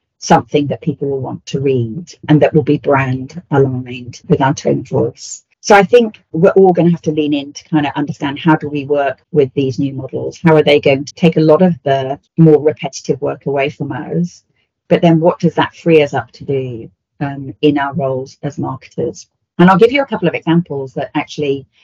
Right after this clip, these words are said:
we're live testing a pilot at the moment in Avanade in marketing. One is around kind of one of the pain points often we see in B two B marketing, which is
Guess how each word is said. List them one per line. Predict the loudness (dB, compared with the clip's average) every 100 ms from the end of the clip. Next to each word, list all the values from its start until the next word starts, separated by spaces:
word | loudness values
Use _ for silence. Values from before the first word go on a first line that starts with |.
| _ _
we're | 2 4
live | 4 2 2 0 -2
testing | -2 -4 -4 -6
a | -8
pilot | -4 2 2 0 -4
at | -8 -4
the |
moment | -4 -4 -6 -10 -2
in | 0
Avanade | 0 -2 -4 -4
in | -6
marketing. | -8 -12 -8 -6 -6 -8 _ _ 0
One | 4 4
is | 4
around | 4 4 2 -4 -14 -18 -6
kind | -2 -2
of | 0
one | 0
of | -2
the | -4
pain | 0 0 2
points | 0 0 -4
often | -6 -6
we | -6
see | 0 2
in | 2
B | -2
two | -8
B | -8 -8
marketing, | -8 -14 -12 -10
which | -8 -6
is | -4 -4